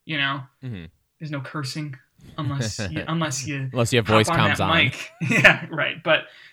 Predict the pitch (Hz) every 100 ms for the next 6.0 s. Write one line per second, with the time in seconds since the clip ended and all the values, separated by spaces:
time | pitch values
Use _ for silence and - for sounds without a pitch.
0 | - - 165 190 180 180 185 208 175 165
1 | 156 151 143 135 131 - _ _ _ _
2 | _ _ _ _ _ - 151 151 143 131
3 | - 151 131 147 131 143 135 139 - 147
4 | 143 139 143 147 165 190 180 180 - 180
5 | 175 175 - - 170 165 170 165 165 170